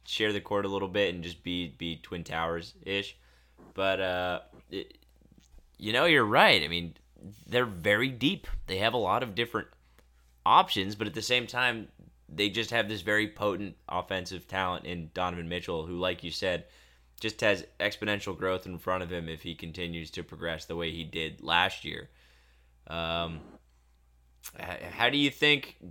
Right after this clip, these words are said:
moving forward after we saw him, especially in the playoffs, so, you know, ball dominant and everything running through him successfully, uh, how does that work now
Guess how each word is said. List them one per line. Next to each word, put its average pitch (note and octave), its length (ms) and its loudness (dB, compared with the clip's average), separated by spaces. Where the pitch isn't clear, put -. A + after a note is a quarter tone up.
moving A2+ 340 0
forward A2+ 360 2
after G#2 260 2
we G2+ 120 0
saw G#2 280 2
him, G2+ 400 0
especially A#2+ 300 0
in G2+ 60 0
the E2+ 60 -6
playoffs, F#2+ 500 4
so, F#2+ 560 2
you F#2 120 -6
know, E2 240 -2
ball F#2+ 320 6
dominant F2 600 -2
and D#2+ 340 -8
everything F#2 380 -4
running F2 280 -4
through F2+ 200 -6
him F2 440 -6
successfully, F2+ 760 0
uh, E2 300 -4
how G#2 180 0
does G#2+ 140 2
that A2 200 6
work G2 280 0
now F2 440 0